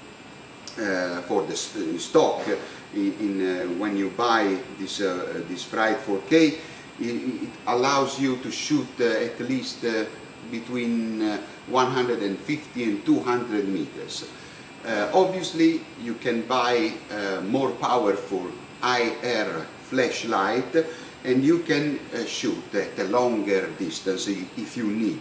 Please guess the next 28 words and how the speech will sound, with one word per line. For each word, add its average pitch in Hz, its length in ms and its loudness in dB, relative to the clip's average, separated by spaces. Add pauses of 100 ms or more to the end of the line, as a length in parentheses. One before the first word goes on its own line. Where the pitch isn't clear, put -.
to 80 120 -4 (300)
do. - 220 -4 (440)
Uh, 113 440 0 (300)
the, 120 160 6 (140)
this, 117 340 -4 (160)
this, 139 220 0
uh, 131 300 8
night 131 460 2
device, 131 640 0
day-night 123 480 2
device, 113 500 0
is 101 280 -4
equipped 131 800 0 (340)
with, 104 320 0
uh, 95 300 4
a 92 40 -4
standard 92 920 0 (360)
Picatinny, 117 840 -2 (420)
uh, 98 180 -2
rail 123 520 2 (240)
that - 180 -4
will 104 280 0
accommodate, 107 840 0
uh, 95 220 4
most 107 480 -2
of - 680 -4
the, 87 280 -4 (100)
of 87 100 -8